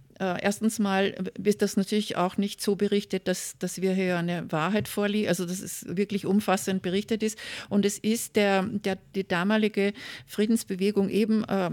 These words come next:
an, an, an solchen, an, an diesen, an diesen, äh, äh, der Möglichkeit, sich, ähm,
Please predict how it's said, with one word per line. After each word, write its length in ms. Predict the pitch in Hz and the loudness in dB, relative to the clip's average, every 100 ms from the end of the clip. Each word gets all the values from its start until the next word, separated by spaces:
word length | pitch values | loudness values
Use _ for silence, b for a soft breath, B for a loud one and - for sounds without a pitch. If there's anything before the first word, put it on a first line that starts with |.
| - | -2
an, 300 | 190 190 190 | -2 0 -2
an, 280 | 196 190 190 | -2 -2 -2
an 200 | 190 190 | -2 -2
solchen, 600 | - 202 - 190 180 - | 0 0 2 0 0 -4
an, 220 | 180 180 | -4 -4
an 140 | 190 | -2
diesen, 360 | 196 196 196 190 | -2 0 0 0
an 140 | 190 | -2
diesen, 420 | 196 208 190 190 196 B B B B _ - | -2 -2 0 0 -2 B B B B _ -16
äh, 200 | - 185 | -8 -6
äh, 440 | - - - 175 175 - - | -6 -8 -8 -8 -6 -8 -6
der 100 | 190 | -2
Möglichkeit, 840 | 202 208 208 - - 190 185 - | 0 0 -2 -2 -4 -2 -2 -4
sich, 420 | - 190 - - - | -4 -4 -4 -8 -6
ähm, 340 | 175 175 185 | -4 -4 -6